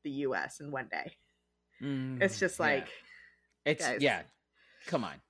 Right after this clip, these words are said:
Speaker 1: Anyways.
Speaker 2: Come on.
Speaker 1: Um, speaking of Disney World, which is open still, thank you. Um, they have been busy. Uh, they're at thirty-five percent capacity, and it looks like they've been reaching capacity pretty much daily, um,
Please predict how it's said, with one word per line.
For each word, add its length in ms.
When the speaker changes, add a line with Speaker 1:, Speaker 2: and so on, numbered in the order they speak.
Speaker 1:
Anyways. 340
Speaker 2:
Come 140
on. 80
Speaker 1:
Um, 260
speaking 320
of 60
Disney 200
World, 240
which 280
is 320
open 340
still, 500
thank 260
you. 220
Um, 420
they 320
have 200
been 200
busy. 440
Uh, 260
they're 200
at 240
thirty-five 320
percent 300
capacity, 560
and 240
it 160
looks 180
like 160
they've 160
been 160
reaching 380
capacity 640
pretty 300
much 260
daily, 600
um, 420